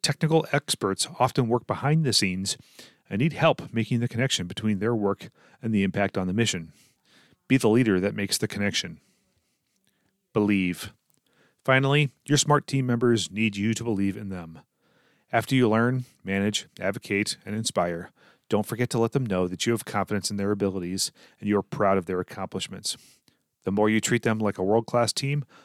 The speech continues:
the more they will act like it. Those are my leadership lessons.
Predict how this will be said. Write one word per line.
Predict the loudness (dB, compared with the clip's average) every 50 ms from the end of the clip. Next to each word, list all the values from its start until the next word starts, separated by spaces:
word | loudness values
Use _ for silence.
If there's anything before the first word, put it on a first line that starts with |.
| _ _
the | -10 -6
more | -4 0 2 2 4
they | 4 4
will | 4 4 2
act | 0 -4 -4 -6
like | -8 -8 -6
it. | -8 -12 -12 -16 _ _ _ _ _ _ _ _ _ _ _ _ _ _ _ _ 2
Those | 4 4 6
are | 6
my | 4 6 6
leadership | 6 6 6 6 4 2 2 2
lessons. | 2 2 2 0 -2 -4 -4 -4 -6